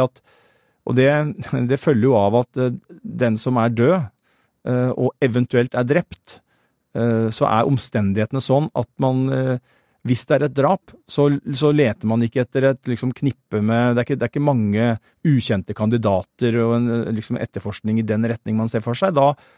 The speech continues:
er det noen av disse sakene og omstendigheter hvor det peker i en bestemt retning. Eh, og hvis vi da skal omtale og, og drive systemkritikk på det området her, så kommer vi ikke utenom å måtte, eh, presentere hele bildet.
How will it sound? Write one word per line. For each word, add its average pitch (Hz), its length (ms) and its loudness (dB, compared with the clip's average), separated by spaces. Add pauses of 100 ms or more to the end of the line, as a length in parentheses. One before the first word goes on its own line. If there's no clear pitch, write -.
(300)
er 165 80 4
det 185 80 4
noen 135 480 4
av 135 80 0
disse 123 160 -4
sakene 117 400 0
og 117 60 0
omstendigheter 95 480 -4
hvor 110 100 -2
det - 80 -8
peker 92 360 -2
i 92 40 -8
en 90 80 -8
bestemt 92 400 -8
retning. - 320 -14 (600)
Eh, 120 320 4 (480)
og 135 80 2
hvis 147 220 2
vi 131 160 2
da 131 100 2
skal 139 320 2
omtale 117 540 2
og, 135 340 2
og 131 140 -2
drive 110 260 0
systemkritikk 107 800 -6
på 123 140 -2
det 127 80 2
området 113 340 0
her, 202 200 0 (340)
så - 160 -8
kommer 90 340 -2
vi 110 140 -4
ikke 117 160 -2
utenom 180 320 -4 (500)
å 139 80 4 (320)
måtte, - 480 -4
eh, 120 540 2
presentere 117 480 -2
hele 107 180 2
bildet. 117 380 0